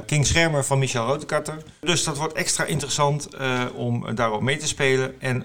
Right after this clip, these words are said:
zondag de Grand Slam vijfenzeventig, die gaan we zien in Axevalla. En daar staat een jackpot op van vierhonderdzesduizend euro. Ten slotte nog even aandacht voor een, eh, openstaande antipost. Dat is de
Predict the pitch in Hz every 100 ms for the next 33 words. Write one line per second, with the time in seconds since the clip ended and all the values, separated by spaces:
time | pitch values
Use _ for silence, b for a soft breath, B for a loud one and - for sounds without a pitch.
0 | 113 165 180 156 - 131 131 123 127 120
1 | 160 160 135 139 127 120 123 120 117 113
2 | 120 120 120 117 110 107 107 107 101 107
3 | - 95 95 175 - - 151 127 123 110
4 | 120 b b b b _ 127 120 117 110
5 | - 107 104 101 151 151 135 120 - 110
6 | - - 135 123 120 101 - 131 - 113
7 | 107 107 98 104 95 - _ - 143 135
8 | 110 85 b - 165 202 202 175 151 151
9 | 131 143 127 - 127 117 110 104 101 98
10 | - - 143 135 127 104 104 - 202 190
11 | - 165 160 156 - - 127 - 127 -
12 | 117